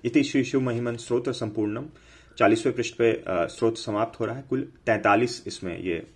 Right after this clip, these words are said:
अ, दिए गए हैं श्लोक या गद्य, अ, और उसके बाद ये पद्यानुवाद है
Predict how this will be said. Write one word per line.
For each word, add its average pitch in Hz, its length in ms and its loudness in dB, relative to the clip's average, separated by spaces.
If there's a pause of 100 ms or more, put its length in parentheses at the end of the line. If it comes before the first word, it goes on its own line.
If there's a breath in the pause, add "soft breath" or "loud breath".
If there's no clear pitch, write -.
अ, - 200 -12 (220)
दिए 101 180 2
गए 95 60 -2
हैं 104 300 -10
श्लोक 95 360 -4
या 90 100 -2
गद्य, 90 340 -6 (560 soft breath)
अ, 87 300 0
और 85 420 -2 (100)
उसके 135 220 2
बाद 147 160 8
ये 151 80 6
पद्यानुवाद 110 680 4
है 110 140 -10